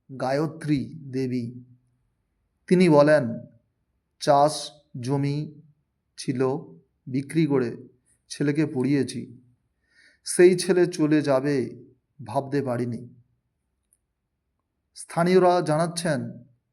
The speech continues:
স্থানীয়রা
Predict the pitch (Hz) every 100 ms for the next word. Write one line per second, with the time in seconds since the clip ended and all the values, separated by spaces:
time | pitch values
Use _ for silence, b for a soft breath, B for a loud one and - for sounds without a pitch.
0 | _ _ _ _ _ _ _ _ _ _
1 | _ _ _ _ - - - 147 160 160
2 | 156 156 160